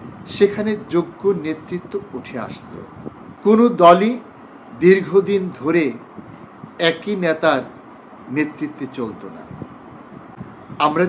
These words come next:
যদি আমাদের রাজনৈতিক দলগুলোর দিকে একটু খেয়াল করি, তাহলে দেখতে পাব বিকল্প ধারা কার? বি চৌধুরীর।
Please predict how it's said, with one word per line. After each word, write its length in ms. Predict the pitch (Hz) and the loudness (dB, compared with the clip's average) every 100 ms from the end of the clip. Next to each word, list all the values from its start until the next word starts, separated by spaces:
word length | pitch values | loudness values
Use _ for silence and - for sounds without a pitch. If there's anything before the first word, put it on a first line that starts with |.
| 175 | 0
যদি 220 | 175 190 214 - | -2 -4 -4 -4
আমাদের 300 | 127 143 151 139 | -2 0 0 0
রাজনৈতিক 500 | 135 131 151 156 170 139 127 | 0 0 -4 -8 -8 -6 -4
দলগুলোর 460 | 123 127 139 151 139 | -2 -2 -4 -4 -6
দিকে 220 | 165 - 175 170 - 143 | -10 -8 -8 -8 -6 -6
একটু 260 | 139 - 165 160 | -6 -8 -10 -10
খেয়াল 260 | 143 147 147 - | -10 -8 -8 -8
করি, 180 | 156 381 - - - - - | -10 -10 -16 -20 -20 -20 -8
তাহলে 240 | 123 127 131 131 | -4 -2 -2 -4
দেখতে 300 | 127 - 147 147 | -8 -8 -10 -8
পাব 180 | 147 185 - - - - - - - 143 | -8 -8 -12 -16 -20 -20 -18 -18 -8 -6
বিকল্প 340 | 156 170 165 175 139 | -2 -4 -4 -6 -6
ধারা 200 | 165 160 - | -6 -6 -4
কার? 160 | 175 208 - - - - - - - - | -6 -6 -14 -18 -20 -20 -20 -18 -16 -6
বি 120 | 131 127 | -6 -6
চৌধুরীর। 480 | 131 107 - 98 92 | -8 -10 -12 -14 -16